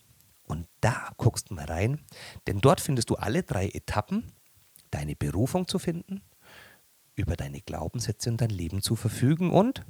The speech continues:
die Entscheidungen treffen und resilient zu werden. Guck dir das mal an, ich finde es absolut großartig. Wir haben das entwickelt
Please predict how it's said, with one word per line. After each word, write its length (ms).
die 60
Entscheidungen 500
treffen 360
und 340
resilient 760
zu 160
werden. 420
Guck 200
dir 100
das 120
mal 100
an, 300
ich 160
finde 200
es 80
absolut 460
großartig. 720
Wir 140
haben 100
das 160
entwickelt 460